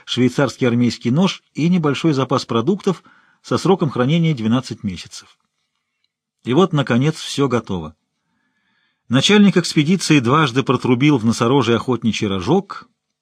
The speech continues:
и экспедиция отчалила, сопровождаемая хриплым пением гребцов ягган. Вот как звучит весьма приблизительный перевод их песни. «Запутанными и странными путями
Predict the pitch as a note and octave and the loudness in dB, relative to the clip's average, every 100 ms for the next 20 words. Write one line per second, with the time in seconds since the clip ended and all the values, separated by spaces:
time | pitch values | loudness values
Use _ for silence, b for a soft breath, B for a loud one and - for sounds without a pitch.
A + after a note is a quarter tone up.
0 | _ - F3+ E3 C#3+ - B2+ A#2+ E3+ - | _ -8 -6 -4 -6 -4 -4 -2 -4 -2
1 | B2 A2 - D3 F3 E3+ D#3 D3 _ _ | -2 -2 -2 0 2 2 0 -4 _ _
2 | _ _ _ _ - C3 B2 B2+ A2 C#3 | _ _ _ _ -6 0 2 2 2 2
3 | D3 C#3 C3 A2+ C3 E3+ F3 D3+ C#3 - | 2 2 2 0 0 0 0 0 0 0
4 | D3 D#3 C#3 C3+ G#2 A2 A2+ - B2 A2+ | 0 0 0 -2 0 0 -2 -2 -2 -2
5 | - - A2 G2+ F#2 F#2 E2+ E2 _ _ | -8 -8 -4 -2 -4 -6 -8 -12 _ _
6 | _ _ _ _ _ _ B2+ B2+ - G#2+ | _ _ _ _ _ _ -8 -6 -4 -4
7 | G#2 B2+ E3 - B2+ D3 C3 A#2+ A#2 C3 | -2 -2 -2 -2 -4 -2 -2 -2 -2 -2
8 | A#2 A#2+ A2+ B2 C#3 F3+ E3 - - G#2 | -2 -2 -2 0 0 0 -2 -6 -4 -4
9 | - E2+ - _ _ _ _ _ _ _ | -6 -12 -14 _ _ _ _ _ _ _
10 | _ _ _ _ - E2+ B2 B2+ G#3 G#3 | _ _ _ _ -12 -2 -2 0 -2 0
11 | F#3+ E3 D3+ D3+ B2 - C3 D3 C#3 B2+ | 2 4 4 2 0 0 0 2 2 0
12 | A2+ A2 - C3+ E3 D3 C3 | 0 -4 -2 0 0 -2 -6